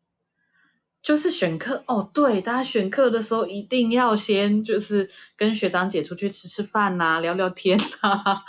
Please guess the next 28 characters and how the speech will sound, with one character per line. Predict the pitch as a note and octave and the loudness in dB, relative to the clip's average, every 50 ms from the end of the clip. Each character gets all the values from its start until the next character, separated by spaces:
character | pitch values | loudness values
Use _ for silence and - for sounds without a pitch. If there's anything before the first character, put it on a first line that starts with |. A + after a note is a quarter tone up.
| F#4 G#4 G4+ | -2 0 2
<laughs> | F#4 D#4+ - - | 2 2 2 2
问 | B3+ B3+ A#3+ A#3 A#3 | 4 4 4 4 4
问 | A#3+ A#3 A3 | 4 4 4
他 | A3+ A3+ | 4 4
们 | A3 G#3+ | 2 2
当 | G#3 G#3 G3+ A3 B3 | 2 2 2 2 2
时 | A#3+ - F3 D#3 | 0 -4 -6 -6
怎 | D#3 D#3+ | -4 -2
么 | D3+ D#3 D#3+ | -2 -2 -4
选 | - E3+ D3 C#3 C#3+ | -2 -4 -4 -4 -2
课。 | - G#3 G3+ F#3 | 0 2 2 4
而 | G3+ C4+ | 4 4
且 | F4+ | 4
我 | F#4+ | 4
们 | D4 C4+ | 4 4
那 | D4 D4 C4+ | 2 4 4
时 | C#4 | 4
候 | C4 | 2
选 | B3+ - F#3 C#3+ D3+ | 2 2 0 0 0
课 | - A#3+ A#3 G#3+ | 2 2 2 2
还 | G3 E3 E3 | 2 2 2
有 | F3 F3 E3 D#3+ | 2 2 0 0
像 | E3 - G3+ G3 | 0 0 0 -2
是 | F#3+ - - G3 | -2 -2 -2 -2
我 | E3+ | -2
们 | C#3 C3 C3 | -2 -4 -4
要 | C#3+ E3 E3+ E3+ E3+ | -2 0 0 0 0
修 | E3+ - E3+ D#3 D3+ D3+ D#3 - | -2 -4 -4 -2 -2 -2 -4 -6